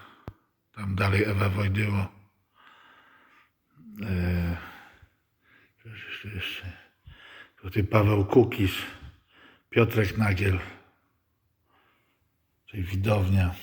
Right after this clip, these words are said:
Tutaj z koncertu w sali kongresowej.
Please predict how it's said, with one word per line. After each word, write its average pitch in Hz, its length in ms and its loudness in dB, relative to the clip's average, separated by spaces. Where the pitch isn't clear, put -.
Tutaj 95 300 -4
z - 100 -2
koncertu 98 500 0
w - 40 -2
sali 101 320 2
kongresowej. 95 720 -2